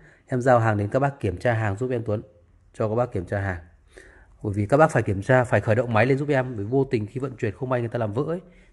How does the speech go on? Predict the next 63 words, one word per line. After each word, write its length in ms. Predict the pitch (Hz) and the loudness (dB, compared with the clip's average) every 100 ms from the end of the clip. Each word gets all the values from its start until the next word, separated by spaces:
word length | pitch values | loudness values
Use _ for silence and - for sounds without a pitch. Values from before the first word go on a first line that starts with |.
| _ _ 123 | _ _ -20
Thì, 60 | 110 | -8
thì 100 | 117 | -4
lúc 120 | 131 | -2
đấy 120 | 117 | -2
mình 140 | 135 | -2
mới 280 | 110 113 120 - - | -4 -6 -8 -14 -20
biết 400 | 277 190 160 175 | -18 -6 -6 -6
để 300 | 110 104 101 | -8 -8 -6
người 120 | 101 104 | -8 -4
ta 380 | 117 110 113 - 127 | -4 -4 -6 -10 -8
bắt 160 | 139 | -4
đền 140 | 127 107 | 0 0
người 100 | 101 | 0
ta 120 | 113 | -2
được. 260 | 101 95 - _ - _ | -2 -6 -10 _ -20 _
Thì 60 | - | -4
có 80 | 131 | 0
nhiều 180 | 131 110 | 2 2
bác 240 | 127 131 | 0 0
là 160 | 113 95 | -2 -2
không 220 | - 117 | -8 -6
kiểm 180 | 101 95 | -6 -6
tra, 200 | 120 113 | -4 -2
là 100 | 110 | -4
không, 300 | - 117 120 | -6 -6 -6
đến, 120 | 117 | -4
đến 120 | 120 | -4
lúc 100 | 135 | -4
người 80 | 123 | -4
ta 140 | 117 110 - _ - | -4 -6 -12 _ -4
giao 240 | 127 120 | 2 4
hàng 180 | 110 101 | 4 0
xong 200 | 117 113 | -2 -4
quay 140 | 120 | -4
về 160 | 113 104 | -2 0
là 140 | 101 98 - - - | 0 -4 -8 -20 -10
nó 80 | 127 | -2
vỡ 160 | 123 180 | 2 2
mất 160 | 175 | 2
màn 200 | 165 127 | 0 -2
hình, 200 | 104 98 | 0 -2
là 80 | 95 | -4
không 220 | - 175 | -6 -4
biết 140 | 196 226 | -4 0
đường 200 | 135 107 | -2 0
nào 140 | 101 | -4
mà 100 | 98 | -4
lần 240 | 101 98 98 | -4 -6 -6
đâu 80 | |
bác 160 | 117 131 | -8 -12
ạ. 60 | - _ _ _ _ | -18 _ _ _ _
Giúp 120 | 139 | -6
em 140 | 135 117 | -4 -4
với 100 | 120 | -6
nhá. 160 | 135 - _ _ _ _ _ _ _ _ _ _ _ _ | -6 -10 _ _ _ _ _ _ _ _ _ _ _ _
Phải 120 | 110 | -4
nói 100 | 104 | -2
là 60 | 120 | 0
lô 180 | 117 113 | 2 0
này 120 | 104 | -2
là 100 | 98 - | -4 -6
quá 180 | 104 110 | -4 -2
ok 220 | 147 | -2